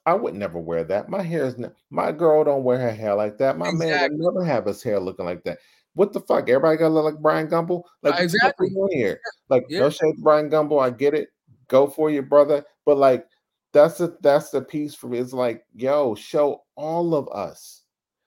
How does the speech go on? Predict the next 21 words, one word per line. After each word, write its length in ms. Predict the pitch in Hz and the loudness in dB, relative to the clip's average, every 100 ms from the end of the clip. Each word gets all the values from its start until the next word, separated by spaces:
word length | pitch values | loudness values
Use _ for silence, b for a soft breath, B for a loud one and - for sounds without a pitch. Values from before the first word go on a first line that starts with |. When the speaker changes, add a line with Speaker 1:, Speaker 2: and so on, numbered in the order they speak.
| _ - | _ -10
Speaker 1:
not 340 | 123 165 175 | -4 -4 -2
just 260 | 180 175 202 | -6 -4 -4
a 60 | |
part 400 | 196 - 165 151 | -4 -4 -2 0
of 160 | 147 120 | -2 -6
you 340 | 127 131 123 120 _ _ _ _ _ | -6 -4 -4 -8 _ _ _ _ _
about 360 | 131 135 131 131 | 0 2 0 -2
the 100 | 127 | -4
hair 240 | 143 139 | -4 -4
you 180 | 131 131 | -4 -4
want 240 | 135 127 | -4 -6
to 60 | 123 | -8
touch 340 | - 151 127 - - | -6 -4 -4 -8 -12
on 100 | 135 | -10
the 60 | |
fuck, 220 | 123 123 - | -4 -4 -4
at 160 | 127 | -8
the 60 | 127 | -8
fucking 300 | 127 131 - | -12 -12 -10
airport. 520 | 127 123 - 120 92 104 | -8 -8 -6 -6 -6 -6
Like, 220 | 110 | -8